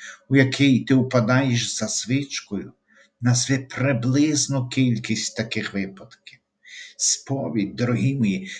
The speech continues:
це прекрасне таїнство, таїнство примирення, яке повертає душі спокій через дію Божого милосердя. Якщо в тобі є опір перед приступанням до цього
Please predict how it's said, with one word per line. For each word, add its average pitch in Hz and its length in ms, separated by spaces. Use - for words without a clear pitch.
це - 200
прекрасне 123 840
таїнство, - 760
таїнство 123 960
примирення, 120 920
яке 120 260
повертає 131 680
душі 131 380
спокій - 760
через 123 440
дію 143 380
Божого 147 580
милосердя. 135 840
Якщо 123 420
в 123 140
тобі 143 440
є 139 380
опір 139 600
перед 123 320
приступанням 127 960
до 120 120
цього 127 440